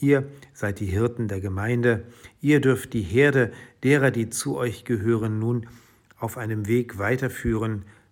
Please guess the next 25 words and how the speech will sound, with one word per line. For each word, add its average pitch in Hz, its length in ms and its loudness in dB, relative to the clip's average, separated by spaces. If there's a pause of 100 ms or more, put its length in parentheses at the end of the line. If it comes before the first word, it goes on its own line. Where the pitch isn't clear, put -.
(140)
der 104 320 -2 (280)
zu - 220 -6
Gott 98 300 -6 (160)
hinführt.“ 110 720 -8 (480)
Und - 200 -14
dafür 113 480 0 (280)
wünscht 123 320 -2
er 120 60 0
den 104 220 -2
Menschen 101 580 -8 (160)
Segen. 92 560 -10 (1300)
Auch 151 200 0
uns 143 420 -2 (220)
gelten 110 380 -2
diese 95 280 -6
Worte 107 380 -4
heute. 127 520 -2
Auch 113 240 -6
wir 123 360 0
sind - 400 -8
eingeladen, 101 760 -6 (200)
Verantwortung 120 920 -4 (240)
zu - 180 -8
übernehmen, 107 800 -4 (200)
Leitung 107 600 -4